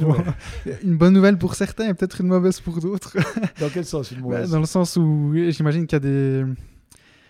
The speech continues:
Speaker 2: euh, tu sais, on,
Speaker 1: Ah, ils
Speaker 2: on
Speaker 1: auront
Speaker 2: se
Speaker 1: plus
Speaker 2: crée beaucoup
Speaker 1: d'excuses.
Speaker 2: d'excuses.
Speaker 1: Ah, bah,
Speaker 2: Exactement.
Speaker 1: ouais, clairement.
Speaker 2: Et du coup,
Speaker 1: Exact.
Speaker 2: bah là, euh, voilà.
Speaker 1: Exact.
Speaker 2: Non,
Speaker 1: Eh oui.
Speaker 2: et non, il n'y a pas d'excuses,
Speaker 1: Non,
Speaker 2: on
Speaker 1: non,
Speaker 2: peut
Speaker 1: non,
Speaker 2: changer.
Speaker 1: mais c'est, mais c'est vraiment ça. Je pense qu'il n'y a vraiment pas d'excuses.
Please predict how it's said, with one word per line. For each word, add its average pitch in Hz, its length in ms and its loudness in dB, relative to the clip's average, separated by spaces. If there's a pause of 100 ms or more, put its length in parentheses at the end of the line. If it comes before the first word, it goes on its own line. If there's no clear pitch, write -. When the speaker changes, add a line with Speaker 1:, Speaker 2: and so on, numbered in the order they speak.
(240)
Speaker 2:
euh, 143 480 -10
tu - 100 -12
sais, - 100 -2
on, 131 300 0
Speaker 1:
Ah, 151 60 0
ils 156 60 0
Speaker 2:
on - 20 0
Speaker 1:
auront 135 120 2
Speaker 2:
se - 80 -2
Speaker 1:
plus 156 80 -4
Speaker 2:
crée 165 100 4
beaucoup 160 260 2
Speaker 1:
d'excuses. 156 500 0
Speaker 2:
d'excuses. 135 80 -8
Speaker 1:
Ah, 139 60 -6
bah, 135 80 -2
Speaker 2:
Exactement. 147 460 2
Speaker 1:
ouais, 127 140 -4
clairement. 113 280 -10
Speaker 2:
Et 135 240 0
du 127 100 -6
coup, - 80 -10
Speaker 1:
Exact. - 120 -4
Speaker 2:
bah 139 120 2
là, 147 240 0
euh, 131 220 0
voilà. 135 200 -4
Speaker 1:
Exact. - 360 -12
Speaker 2:
Non, 151 260 -4
Speaker 1:
Eh 151 60 -6
oui. 151 60 0
Speaker 2:
et 156 40 4
non, 156 220 2
il - 20 -2
n'y 151 80 2
a 151 60 0
pas 156 120 0
d'excuses, 156 360 0
Speaker 1:
Non, 160 80 4
Speaker 2:
on 151 60 4
Speaker 1:
non, 156 60 4
Speaker 2:
peut 151 140 0
Speaker 1:
non, 175 60 6
Speaker 2:
changer. 175 340 4
Speaker 1:
mais 170 60 4
c'est, 202 220 4
mais 147 80 -2
c'est - 140 -2
vraiment 165 260 -6
ça. 147 200 -6
Je - 100 -10
pense 165 200 -6
qu'il 143 100 -6
n'y 120 80 -6
a - 20 -8
vraiment 147 200 -6
pas 156 120 -12
d'excuses. 117 440 -10